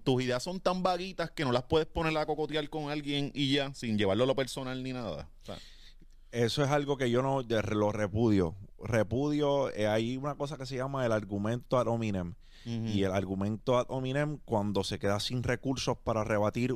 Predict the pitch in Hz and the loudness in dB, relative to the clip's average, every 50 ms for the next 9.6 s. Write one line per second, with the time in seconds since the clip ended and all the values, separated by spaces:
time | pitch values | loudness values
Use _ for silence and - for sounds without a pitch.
0 | - - 131 127 131 135 131 131 131 131 131 135 147 151 147 127 113 110 113 - | -2 -2 -2 -2 -2 -2 -2 -2 0 2 2 4 4 4 4 4 4 2 2 -2
1 | - - - - - - - 107 98 101 98 95 - 135 151 170 160 - 143 143 | -10 -20 -20 -20 -14 -10 -8 -2 0 0 0 0 0 0 0 0 2 2 2 0
2 | 135 - - 110 104 - 104 92 - 98 104 117 117 120 123 123 110 - - 95 | 0 0 0 0 0 0 0 0 2 2 2 4 4 4 4 2 2 2 0 -2
3 | 87 85 - - - - - 113 113 107 107 110 127 131 - - - - - - | -2 -4 -8 -14 -16 -10 -4 -2 0 0 0 0 -2 -6 -10 -18 -20 -20 -20 -20
4 | - - - - - - - - - - 117 120 170 - - 123 95 87 82 - | -20 -20 -20 -20 -20 -20 -20 -16 -6 -4 -2 -2 -2 0 2 2 2 2 0 -4
5 | - - - - - - - - - - - - - 101 98 - 101 101 104 110 | -8 -16 -20 -20 -20 -20 -20 -20 -20 -20 -18 -12 -10 -8 -2 -2 0 0 2 2
6 | 98 123 117 120 120 120 123 131 135 131 131 131 127 135 139 143 - - 175 180 | 4 4 4 4 2 2 0 -2 -2 0 2 2 2 2 0 0 -2 -2 0 0
7 | 165 143 139 185 - - - - - - - - - - - - - 101 107 98 | 0 -2 -2 -4 -8 -14 -20 -20 -20 -20 -20 -20 -20 -20 -20 -10 -4 -2 -2 0
8 | 90 104 101 110 113 - 139 127 123 127 135 135 127 151 165 147 131 - 127 127 | 2 4 4 4 4 4 2 2 2 2 0 0 2 2 2 2 2 0 0 -2
9 | - - - - 113 117 117 113 120 127 170 | -2 -4 -8 -8 -6 -6 -4 -4 -6 -6 -8